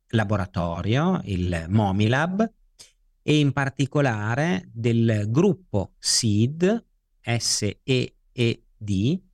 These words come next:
come seme in inglese,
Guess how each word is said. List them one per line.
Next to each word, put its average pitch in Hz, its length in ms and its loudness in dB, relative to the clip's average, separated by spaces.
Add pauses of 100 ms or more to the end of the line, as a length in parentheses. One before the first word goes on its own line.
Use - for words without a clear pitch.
(500)
come 107 520 0 (180)
seme 123 640 0
in 98 100 -8
inglese, 92 600 -2